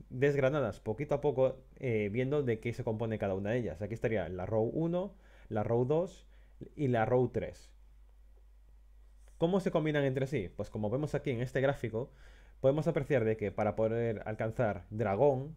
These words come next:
que sería una de Row dos, necesitaríamos Lancero y Knight. Si tenemos a las dos a nivel veinte, nos permitirá sacarnos la Dragón. Si queremos ya a Valkyria, sería Sentinel más Dragón,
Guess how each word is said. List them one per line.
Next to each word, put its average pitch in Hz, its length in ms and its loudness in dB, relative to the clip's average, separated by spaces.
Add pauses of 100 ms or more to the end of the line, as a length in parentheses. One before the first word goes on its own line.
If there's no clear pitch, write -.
que 110 120 -6
sería 120 320 0
una 117 200 -2
de 113 120 0
Row 120 220 2
dos, 131 280 -2 (220)
necesitaríamos 135 720 0
Lancero 160 720 -2
y 190 220 -2
Knight. 113 480 -6 (440)
Si - 160 -4
tenemos 131 240 -2
a 151 60 0
las 131 160 0
dos 143 160 0
a 107 60 -2
nivel 120 240 0
veinte, 143 420 -2 (200)
nos 135 380 0
permitirá 131 720 0 (140)
sacarnos 127 640 -2
la 113 220 2
Dragón. 98 460 -2 (380)
Si - 180 -10
queremos 135 360 2
ya 143 140 4
a 101 160 0
Valkyria, 147 560 0
sería 120 380 -2
Sentinel 151 680 -4
más 110 240 -2
Dragón, 131 520 0